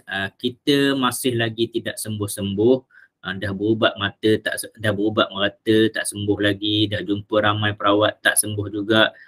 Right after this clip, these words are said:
Rupa-rupanya masih ada dosa-dosa silam, masih ada dosa-dosa yang lampau, ah, yang mungkin, ah, men-, yang menyebabkan kesembuhan kita terbantut. Ah, so apa yang saya selalu pesan kepada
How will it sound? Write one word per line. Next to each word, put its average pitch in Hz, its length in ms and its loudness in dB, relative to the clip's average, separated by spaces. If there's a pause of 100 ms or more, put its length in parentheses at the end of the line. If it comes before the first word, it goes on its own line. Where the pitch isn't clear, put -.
(160)
Rupa-rupanya 147 880 8
masih 135 400 2
ada 127 640 4
dosa-dosa 117 640 -2
silam, 113 480 0 (320)
masih 107 400 0
ada 117 720 2
dosa-dosa 107 560 -6
yang 107 240 0
lampau, 110 640 2 (320)
ah, 117 240 -6
yang 104 160 -10
mungkin, 113 560 2
ah, 95 240 -6
men-, 101 240 -12 (160)
yang 101 160 -8
menyebabkan 104 640 0
kesembuhan 104 560 -4
kita 104 400 0
terbantut. 104 640 4 (400)
Ah, 85 160 -4
so - 160 4
apa 117 240 4
yang 160 140 8
saya 123 180 6
selalu 113 320 2
pesan 123 340 4
kepada 101 320 -4